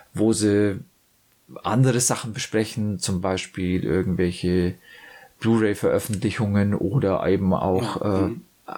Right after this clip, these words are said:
Speaker 1: ganz allgemeine Themen. Ähm, zum Beispiel haben sie in einer der letzten Episoden in, au-, diese, aus dieser Reihe sind, äh,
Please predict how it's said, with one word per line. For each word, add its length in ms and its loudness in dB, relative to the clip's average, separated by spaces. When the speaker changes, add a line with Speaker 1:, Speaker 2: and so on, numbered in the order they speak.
Speaker 1:
ganz 220 -2
allgemeine 680 2
Themen. 600 2
Ähm, 640 0
zum 240 -2
Beispiel 480 -2
haben 220 0
sie 300 2
in 240 0
einer 240 2
der 160 0
letzten 800 0
Episoden 920 0
in, 300 0
au-, 140 0
diese, 440 0
aus 160 0
dieser 280 0
Reihe 260 2
sind, 440 -2
äh, 560 2